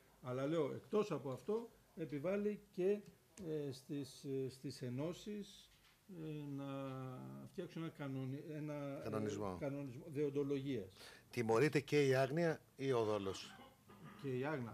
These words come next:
Speaker 1: Αν μπει μέσα η εταιρεία και δεν έχεις, ε, ε, πιο αυστηρή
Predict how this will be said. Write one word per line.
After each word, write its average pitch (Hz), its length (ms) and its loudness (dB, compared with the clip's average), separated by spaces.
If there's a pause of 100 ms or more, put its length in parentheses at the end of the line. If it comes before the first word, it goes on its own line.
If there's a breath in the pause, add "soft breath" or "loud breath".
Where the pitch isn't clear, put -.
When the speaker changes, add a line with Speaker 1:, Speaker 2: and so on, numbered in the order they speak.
Speaker 1:
Αν 135 140 -2
μπει 139 140 0
μέσα 160 280 -2
η 214 80 -2
εταιρεία 156 340 0
και 147 240 2
δεν 151 440 0
έχεις, 151 680 -4
ε, 131 300 -8
ε, 127 60 -6 (340)
πιο 175 140 -2
αυστηρή 156 600 -2